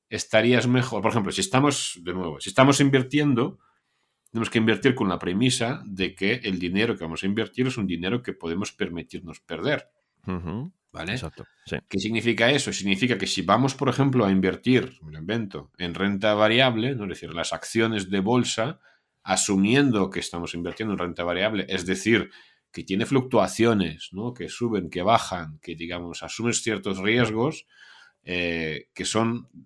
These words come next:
Speaker 1: la, los riesgos como innatos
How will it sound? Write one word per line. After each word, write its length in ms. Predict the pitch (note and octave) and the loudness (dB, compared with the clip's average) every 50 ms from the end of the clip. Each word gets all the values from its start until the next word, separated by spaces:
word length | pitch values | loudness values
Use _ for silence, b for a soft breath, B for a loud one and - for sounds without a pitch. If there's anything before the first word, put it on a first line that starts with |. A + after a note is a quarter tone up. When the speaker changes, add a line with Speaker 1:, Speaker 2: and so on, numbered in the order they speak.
| _ _ E2+ | _ _ -14
Speaker 1:
la, 220 | F2 F#2+ F#2 - - | -8 -6 -6 -6 -4
los 140 | G2 F#2 F2+ | -4 -2 2
riesgos 600 | G2+ G#2+ G#2+ A2+ B2+ B2+ A#2+ B2 - - - _ _ _ | 2 2 2 4 4 4 4 4 0 -6 -10 _ _ _
como 360 | - G2 F2+ E2+ E2 E2 - | -14 -10 -8 -8 -8 -8 -10
innatos 1040 | _ G2+ F#2+ F#2+ G2 G2+ G#2+ A2 B2 A#2+ - D#3+ F3 F#3 F#3 - - - - _ | _ -2 0 2 4 6 6 6 6 6 4 4 4 4 4 2 -6 -10 -12 _